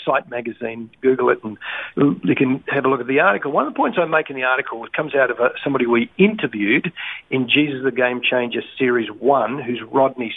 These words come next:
Stark, not known as a Christian commentator, but has written a lot of, uh, a lot of work as a, as a sociologist on the influence of the Christian church. And his point is that the,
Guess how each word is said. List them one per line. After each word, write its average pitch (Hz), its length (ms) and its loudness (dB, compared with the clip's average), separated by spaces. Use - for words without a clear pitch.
Stark, 120 340 2
not 240 260 4
known 285 240 4
as 175 100 0
a 180 60 0
Christian 160 760 0
commentator, 123 600 2
but 117 160 -2
has 113 80 -8
written 139 220 -2
a 131 60 0
lot 147 340 4
of, 147 120 -2
uh, 127 200 4
a 117 80 -6
lot 143 200 4
of 123 100 0
work 123 260 2
as 107 120 -6
a, 110 220 2
as 113 140 0
a 107 120 -2
sociologist 143 960 0
on 139 180 2
the 127 200 2
influence 160 640 2
of - 80 -6
the - 80 -4
Christian 104 360 -4
church. - 340 2
And 131 100 -2
his 202 240 2
point 143 360 0
is 123 140 -2
that 135 160 0
the, 123 160 0